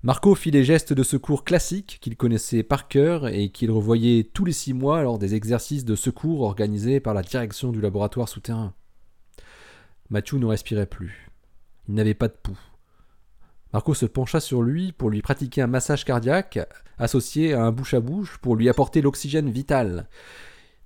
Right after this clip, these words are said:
Il poursuivit son effort durant vingt-cinq minutes, remplaçant le bouche-à-bouche par l'application d'une bouteille d'oxygène d'urgence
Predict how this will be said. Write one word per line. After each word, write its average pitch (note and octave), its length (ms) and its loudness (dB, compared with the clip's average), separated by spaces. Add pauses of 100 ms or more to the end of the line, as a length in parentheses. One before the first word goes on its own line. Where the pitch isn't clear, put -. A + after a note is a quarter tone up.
(160)
Il A#2+ 100 -6
poursuivit F3 420 -2
son C#3+ 200 -2
effort D#3 340 0
durant A#2 220 0
vingt-cinq D#3 440 -2
minutes, A2+ 420 -4 (580)
remplaçant C#3+ 600 2
le C3 80 2
bouche-à-bouche C3 520 -2
par B2 220 4
l'application C3 680 -2
d'une A#2+ 200 -2
bouteille D3 300 -2
d'oxygène C3+ 520 -2
d'urgence D3+ 680 -4